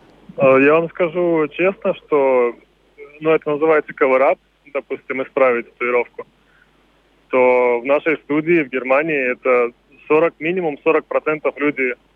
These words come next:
хотят сделать, перебить татуировку или исправить ее каким-то образом.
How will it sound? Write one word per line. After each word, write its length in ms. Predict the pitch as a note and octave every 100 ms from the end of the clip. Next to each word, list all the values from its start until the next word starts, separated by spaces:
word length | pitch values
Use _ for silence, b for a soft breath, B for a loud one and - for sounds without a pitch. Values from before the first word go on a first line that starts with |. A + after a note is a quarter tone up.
| _ _
хотят 460 | - C3 B2 C3+ C3
сделать, 360 | A2+ C#3 C3+ B2 _ _ _
перебить 440 | C#3+ C3+ B2 D#3
татуировку 560 | C#3+ B2 B2+ C#3 - C3
или 180 | B2 B2
исправить 400 | - C3+ B2+ A2+
ее 100 | B2
каким-то 380 | B2 - A#2+ A#2+
образом. 400 | B2+ B2+ A#2 A#2